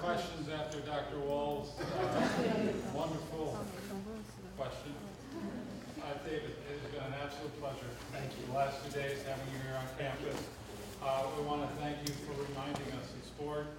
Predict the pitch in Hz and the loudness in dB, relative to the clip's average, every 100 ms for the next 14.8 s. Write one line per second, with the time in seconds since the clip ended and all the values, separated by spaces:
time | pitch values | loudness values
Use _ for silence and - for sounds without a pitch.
0 | - - - - 120 - 151 135 135 - | -10 -10 -10 -10 -10 -6 -4 -2 -4 -6
1 | 120 143 151 160 147 - - - - - | -2 0 0 0 -2 -4 -10 -10 -10 -2
2 | - - 123 127 127 151 147 143 143 143 | 0 2 2 0 0 0 2 2 0 0
3 | 139 - - 135 131 - 151 147 139 135 | -2 -4 -6 -4 -4 -4 -4 -2 -2 0
4 | 139 139 143 143 - 120 107 - - 123 | 0 0 0 0 -2 -6 -8 -10 -8 -8
5 | 123 120 123 123 135 139 135 135 131 - | -6 -6 -6 -4 -4 -4 -4 -6 -6 -8
6 | - 139 143 143 - - - - 127 123 | -4 0 0 0 -4 -8 -10 -8 -8 -6
7 | 139 127 120 123 127 127 117 135 143 139 | -6 -4 -4 -4 -4 -6 -6 -4 -4 -4
8 | 151 - - - 127 - - - 127 131 | -2 -2 -2 -6 -8 -10 -12 -8 -2 2
9 | 131 127 123 - - - - - 120 - | 2 0 -4 -8 -10 -12 -12 -10 -10 -10
10 | - 156 151 156 151 147 156 160 156 135 | -6 -6 -4 -2 2 2 2 2 0 -2
11 | 143 147 139 139 139 143 147 156 175 202 | -2 0 0 0 -4 -6 -6 -6 -6 -6
12 | 202 - - - - - 147 143 156 156 | -8 -10 -12 -12 -12 -8 -6 -6 -2 0
13 | 143 151 156 151 127 147 147 143 147 135 | 2 2 0 -2 -4 -4 -2 -4 -2 0
14 | 139 - - 139 143 135 110 - | 0 -2 -8 -4 -2 -2 -4 -8